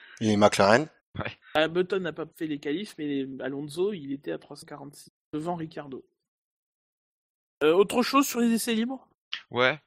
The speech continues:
Speaker 2: euh, <laughs> le coup de Verstappen, là. <laughs>
Speaker 3: Ah.
Speaker 2: On a gardé son temps validé pendant je ne sais combien de temps, alors que tout le monde l'a vu à l'écran, il avait
Speaker 3: Oh.
Speaker 2: coupé la piste, quoi.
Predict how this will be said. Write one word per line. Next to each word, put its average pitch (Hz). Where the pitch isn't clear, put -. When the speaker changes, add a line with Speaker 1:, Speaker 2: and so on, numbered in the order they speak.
Speaker 2:
euh, 117
<laughs> 127
le 127
coup -
de 131
Verstappen, 131
là. 113
<laughs> -
Speaker 3:
Ah. 170
Speaker 2:
On 127
a 127
gardé 131
son 135
temps 139
validé 120
pendant 107
je 107
ne 123
sais 135
combien 123
de 117
temps, 143
alors 104
que 110
tout -
le 131
monde 131
l'a 117
vu 113
à 98
l'écran, 101
il 95
avait 92
Speaker 3:
Oh. 117
Speaker 2:
coupé 107
la 95
piste, -
quoi. 113